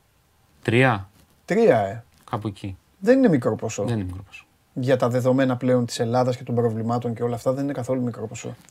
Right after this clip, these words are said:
Speaker 1: Μα αν σχε-, αν συζ-, αν
Speaker 2: Τρία.
Speaker 1: συζητήσουμε μόνο το συμβόλαιο του Williams, που είναι κοντά στα
Speaker 2: Ναι.
Speaker 1: εννιακόσια χιλιάρικα,
Speaker 2: Ναι.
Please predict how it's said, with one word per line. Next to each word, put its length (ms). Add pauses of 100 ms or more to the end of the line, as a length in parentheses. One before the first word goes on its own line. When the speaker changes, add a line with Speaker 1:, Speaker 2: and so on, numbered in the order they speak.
(100)
Speaker 1:
Μα 140
αν 80
σχε-, 240
αν 160
συζ-, 280
αν 100
Speaker 2:
Τρία. 120
Speaker 1:
συζητήσουμε 340
μόνο 220
το 100
συμβόλαιο 680 (500)
του 220
Williams, 380
που 80
είναι 100
κοντά 340
στα 120 (240)
Speaker 2:
Ναι. 60
Speaker 1:
εννιακόσια 380
χιλιάρικα, 440
Speaker 2:
Ναι. 340